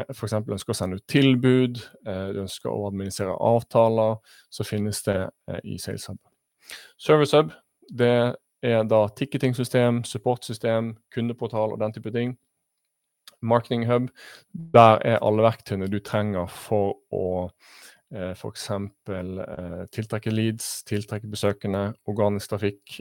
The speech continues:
eh, og op-, optimalisere forsøk, publisering i sosiale medier, nyhetsbrev og den type ting. Operations Hub, det er da et verktøy for å segmentere, for å, hva skal jeg si, eh, rydde i data, formatere data.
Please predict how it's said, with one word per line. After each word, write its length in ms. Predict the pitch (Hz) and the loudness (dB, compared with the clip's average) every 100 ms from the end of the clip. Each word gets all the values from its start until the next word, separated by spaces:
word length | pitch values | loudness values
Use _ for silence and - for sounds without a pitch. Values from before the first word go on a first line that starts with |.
| - | -4
eh, 240 | 101 101 | -4 -2
og 540 | 104 - - - 107 104 | -4 -6 -6 -2 -2 -2
op-, 100 | - | -6
optimalisere 600 | 104 - 98 - 104 95 | -6 -2 -2 0 0 0
forsøk, 480 | 107 - 127 - - - - _ | -6 4 4 2 -18 -20 -20 _
publisering 440 | 107 101 - 110 | -4 -2 2 2
i 80 | 101 | 2
sosiale 260 | 101 101 98 | -2 -2 0
medier, 400 | 98 98 92 92 - _ _ _ 123 | 0 2 0 -2 -6 _ _ _ -6
nyhetsbrev 600 | 104 98 90 - 90 85 | -2 -2 -4 -4 -4 -2
og 60 | |
den 120 | 87 - | -8 -8
type 180 | - | -14
ting. 180 | - - _ _ _ _ _ _ _ _ _ - - 117 | -16 -18 _ _ _ _ _ _ _ _ _ -20 -4 -2
Operations 420 | - 143 139 135 | 6 6 6 4
Hub, 260 | 143 147 - - - _ | 4 4 -12 -16 -20 _
det 300 | 117 113 110 - | 2 6 6 4
er 80 | 117 | 4
da 300 | 113 107 - 117 104 | 6 6 4 -2 -4
et 120 | - | 0
verktøy 400 | 110 - - 98 | -2 0 -6 -8
for 320 | - 101 98 - | -4 -6 -6 -4
å 380 | 98 95 95 - _ | -2 0 -2 -8 _
segmentere, 800 | - 107 101 104 - 123 107 - | -10 -8 -6 -8 -4 -2 -2 -4
for 160 | - 107 | -6 -4
å, 220 | 101 104 107 | -2 -2 -2
hva 20 | - | -6
skal 120 | 107 | -8
jeg 40 | 101 | -8
si, 100 | - _ _ - | -14 _ _ -10
eh, 220 | 104 104 | -6 -6
rydde 280 | 107 110 117 | -2 -2 2
i 40 | |
data, 340 | 120 107 117 110 | 4 4 4 -2
formatere 540 | - 104 - 117 110 | 0 -2 0 2 2
data. 420 | 101 98 110 107 | 0 -2 0 -2